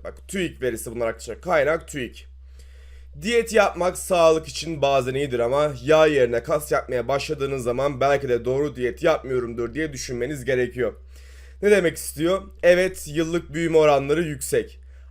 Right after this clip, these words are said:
Ama ve lakin hangi sektörlerde büyüme oranı yüksek? Türkiye arkadaşlar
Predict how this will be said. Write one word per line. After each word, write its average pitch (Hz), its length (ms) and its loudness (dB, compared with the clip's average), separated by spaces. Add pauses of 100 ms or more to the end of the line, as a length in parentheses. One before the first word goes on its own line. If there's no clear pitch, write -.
(120)
Ama 190 340 6
ve 165 80 8
lakin 156 400 4
hangi 165 560 2
sektörlerde 135 840 2
büyüme 131 240 -2
oranı 120 220 2
yüksek? 113 460 -8 (540)
Türkiye 220 460 0
arkadaşlar 147 560 2